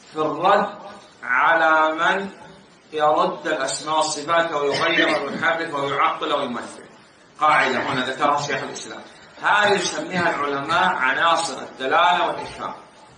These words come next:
عناصر الدلالة والإفهام نشرحها. عناصر الدلالة والإفهام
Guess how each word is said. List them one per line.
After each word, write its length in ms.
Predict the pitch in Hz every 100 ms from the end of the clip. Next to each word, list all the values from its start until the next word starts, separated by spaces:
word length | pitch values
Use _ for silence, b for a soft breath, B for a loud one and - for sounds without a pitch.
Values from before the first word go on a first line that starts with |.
| - -
عناصر 640 | - 123 147 180 185 180 180 180 135
الدلالة 360 | 131 151 175
والإفهام 360 | 180 - 180 156
نشرحها. 400 | 147 - - - - - - - - - - _ - - - - - - - - - - -
عناصر 420 | - 190 240 202
الدلالة 500 | 208 196 180 180 175
والإفهام 600 | 151 151 139 135 120 117